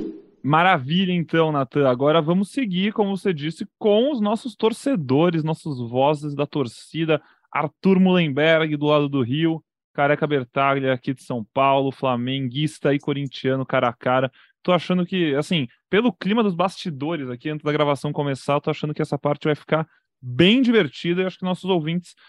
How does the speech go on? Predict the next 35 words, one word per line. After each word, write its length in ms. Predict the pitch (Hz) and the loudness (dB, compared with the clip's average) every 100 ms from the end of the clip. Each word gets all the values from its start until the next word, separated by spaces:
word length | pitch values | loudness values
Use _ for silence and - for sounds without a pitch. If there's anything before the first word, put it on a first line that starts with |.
| - | -4
dos 160 | 208 185 | 0 4
dois 180 | 247 | 4
lados 220 | 202 208 214 | 4 2 2
vão 120 | 247 | -2
se 100 | 254 | -2
identi-, 280 | 262 - 254 | -4 -4 -4
vão, 340 | 190 254 294 | 0 0 0
vão 120 | 247 247 | 0 2
dar 80 | |
umas 140 | 269 240 | 2 4
boas 200 | 240 247 | 4 4
risadas 580 | 302 185 170 196 220 233 | 2 4 6 6 2 0
e 40 | |
também 220 | 226 226 | -2 -4
vão 80 | 233 | -4
ficar 140 | - | -6
um 60 | 233 | -8
pouquinho 240 | 233 269 233 | -8 -6 2
bravos, 460 | 160 175 202 - _ _ | 4 4 2 -8 _ _
porque 160 | - 233 | -2 0
vai 140 | 240 | 0
ter 100 | 208 | -2
provocação, 760 | 208 196 165 135 - 180 196 208 _ _ _ | -2 -2 -2 -4 -4 -2 -2 -4 _ _ _
vai 180 | - 147 | 0 2
ter 100 | 156 | 2
tiração 420 | 151 151 139 143 | 0 0 0 -2
de 120 | 135 123 | 0 2
onda. 360 | 147 180 190 - _ _ | 2 2 -2 -4 _ _
E 80 | 175 | -4
pra 200 | 202 269 | 2 2
já 140 | 339 | 2
começar 400 | - 208 170 - | 2 2 2 2
daquele 340 | 156 139 143 120 | 0 0 -2 0
jeito, 300 | 147 175 139 | 0 0 0
Natan, 380 | 123 - 123 | -4 -2 -4